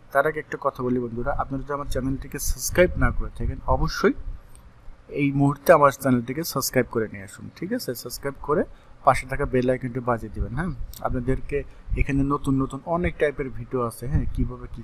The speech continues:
কাজ করতে হয়, আপনার পেইড মার্কেটিং কীভাবে করতে হয়, তারপরে আপনার বিল বানাতে অ্যাকাউন্ট কীভাবে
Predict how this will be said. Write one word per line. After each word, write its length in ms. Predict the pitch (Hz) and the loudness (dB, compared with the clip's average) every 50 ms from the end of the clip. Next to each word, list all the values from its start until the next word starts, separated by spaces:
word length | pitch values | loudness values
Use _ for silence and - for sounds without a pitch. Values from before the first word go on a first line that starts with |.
| - | -2
কাজ 120 | 120 117 - - - | 0 0 0 -2 -6
করতে 200 | 117 113 - - 117 | -12 -12 -12 -10 -10
হয়, 120 | 113 113 113 - - - - - - - - - | -10 -8 -2 4 4 4 4 4 -2 -6 -4 0
আপনার 200 | - - 120 117 113 - | 0 2 2 2 0 4
পেইড 160 | - 123 123 120 127 | 4 4 4 6 4
মার্কেটিং 300 | 123 120 120 113 120 120 113 | 2 2 0 -2 -4 -4 -2
কীভাবে 220 | 117 117 117 113 117 113 - | 0 -2 0 -2 -2 -2 -4
করতে 220 | 120 117 - - 120 | -6 -6 -4 -2 -2
হয়, 120 | 117 110 107 - - - - - - - - - - | -2 -2 -2 -6 -12 -20 -20 -20 -20 -20 -20 -14 -10
তারপরে 340 | 120 113 110 113 113 113 113 113 110 | -10 -6 -4 -2 -2 -2 -4 -6 -6
আপনার 300 | - - 113 113 110 110 117 - - - - - - - 120 117 | -6 -6 -4 -4 -4 -4 -6 -12 -18 -20 -20 -20 -18 -16 -10 -2
বিল 140 | 120 135 131 117 | 0 0 0 0
বানাতে 240 | 123 120 123 113 123 120 | -4 -8 -6 -4 -4 -6
অ্যাকাউন্ট 280 | 117 117 117 120 120 120 | -4 -6 -8 -8 -8 -8
কীভাবে 240 | - 120 120 120 | -8 -8 -8 -8